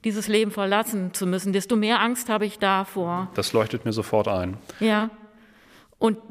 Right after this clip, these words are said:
Speaker 1: das kristallisiert sich bei ihr auch raus, obwohl es sehr spannend ist, weil das eine Frau ist,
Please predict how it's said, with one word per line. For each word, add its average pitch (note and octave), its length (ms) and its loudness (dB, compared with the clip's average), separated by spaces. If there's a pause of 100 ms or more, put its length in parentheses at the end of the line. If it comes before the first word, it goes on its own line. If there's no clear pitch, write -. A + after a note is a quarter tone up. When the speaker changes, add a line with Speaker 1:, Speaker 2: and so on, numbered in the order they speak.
(100)
Speaker 1:
das A3+ 200 0
kristallisiert B3+ 800 0
sich B3 180 -2
bei A3 140 2
ihr G3 300 0
auch G#3 320 2
raus, D4 320 2
obwohl G#3 280 2
es A3 100 -6
sehr G#3+ 140 2
spannend A3 460 0
ist, A3+ 160 -2
weil G#3 140 0
das G3+ 180 -2
eine A3 140 -2
Frau A#3 420 0
ist, A#3+ 460 -2